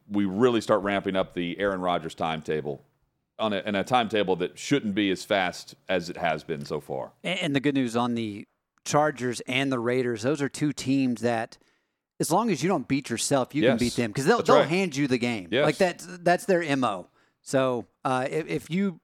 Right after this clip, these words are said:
Speaker 2: just worry about yourself, they'll make the mistakes. So that's a good point there.
Speaker 1: Jets right now, by the way, the eighth seed, first team out in the A F C currently.
Speaker 2: Wow.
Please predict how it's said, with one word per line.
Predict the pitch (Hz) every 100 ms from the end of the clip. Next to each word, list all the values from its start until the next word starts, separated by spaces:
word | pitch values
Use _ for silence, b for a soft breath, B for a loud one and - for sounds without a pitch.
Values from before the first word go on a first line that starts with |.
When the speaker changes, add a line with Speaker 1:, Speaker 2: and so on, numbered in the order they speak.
| -
Speaker 2:
just | 147
worry | 135 156
about | 151 143 -
yourself, | - 151 139 - b b
they'll | 131 175
make | 156 143
the | 127
mistakes. | 113 - 113 98 -
So | - 113
that's | 120
a | 131
good | 104 110
point | 110 110
there. | -
Speaker 1:
Jets | 107 123
right | 131 123
now, | 110 120
by | 101
the | 92
way, | 92 92
the | 85 85 82 -
eighth | 107 113 -
seed, | - 98 78
first | 98 95
team | 101 92
out | 90 82
in |
the | 80 80
A |
F | 78
C | - 76
currently. | - 69 58 - _ - b b b _ _ -
Speaker 2:
Wow. | 127